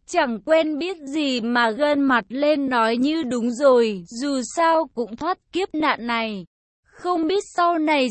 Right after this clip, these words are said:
sẽ thế nào nhưng cứ vênh mặt lên sống đã, quay lại nhìn mấy thằng bạn của Hưng, thằng nào cũng cơ bắp xăm trổ, đầu cạo bóng lưới nhưng nhìn thấy mình ngó là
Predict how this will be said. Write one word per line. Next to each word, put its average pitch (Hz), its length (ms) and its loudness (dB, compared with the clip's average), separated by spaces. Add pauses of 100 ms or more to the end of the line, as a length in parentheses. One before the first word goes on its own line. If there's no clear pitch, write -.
(120)
sẽ - 240 0
thế 254 220 4
nào 277 400 0
nhưng 269 380 0
cứ 226 280 -2
vênh 285 380 0
mặt 247 180 0
lên 285 360 0
sống 254 360 0
đã, 311 500 2
quay 311 240 0
lại 294 260 -2
nhìn 247 280 -2
mấy 240 280 0
thằng 285 320 -2
bạn 262 280 2
của 240 280 4
Hưng, 302 400 2 (100)
thằng 220 280 -2
nào 214 440 0
cũng 240 220 -8
cơ 285 320 4
bắp 320 160 2 (180)
xăm 294 200 -2 (120)
trổ, 196 400 0
đầu 254 380 4
cạo 247 240 2
bóng 247 260 0
lưới 262 260 0
nhưng 285 380 2
nhìn 285 280 0
thấy 247 240 0
mình 269 440 0
ngó 240 260 2
là 311 300 0